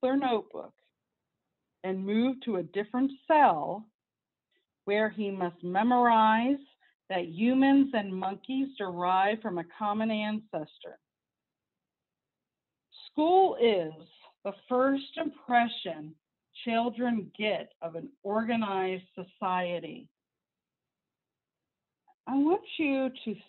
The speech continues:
think about, and, and I really think about, how crazy is it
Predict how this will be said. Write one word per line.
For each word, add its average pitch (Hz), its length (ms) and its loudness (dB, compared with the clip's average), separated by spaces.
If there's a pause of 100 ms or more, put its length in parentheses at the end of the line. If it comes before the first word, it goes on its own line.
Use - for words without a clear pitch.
(100)
think 269 260 0
about, 175 600 -2 (1400)
and, 214 140 -6 (120)
and 233 140 0
I 233 120 0 (1040)
really 311 580 2
think 320 200 2
about, 175 420 -2 (500)
how 311 320 2 (260)
crazy 285 760 2
is 226 220 0
it 160 220 -10